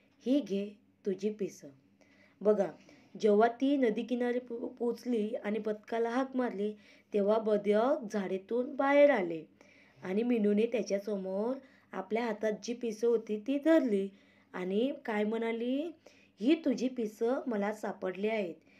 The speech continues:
मी तुला खूप शोधत होते. आता ही पिसं घे, ही तुझी पिसं आहेत, ही तू घे," असं मीनू बदकाला म्हणते.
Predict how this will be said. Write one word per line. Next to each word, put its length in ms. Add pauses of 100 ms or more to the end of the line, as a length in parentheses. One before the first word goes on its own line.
(200)
मी 120
तुला 560 (420)
खूप 380
शोधत 500
होते. 500 (440)
आता 280
ही 300
पिसं 500 (380)
घे, 400 (800)
ही 140
तुझी 260
पिसं 360
आहेत, 220 (140)
ही 160 (200)
तू 240 (420)
घे," 260 (460)
असं 320
मीनू 420 (180)
बदकाला 640 (460)
म्हणते. 520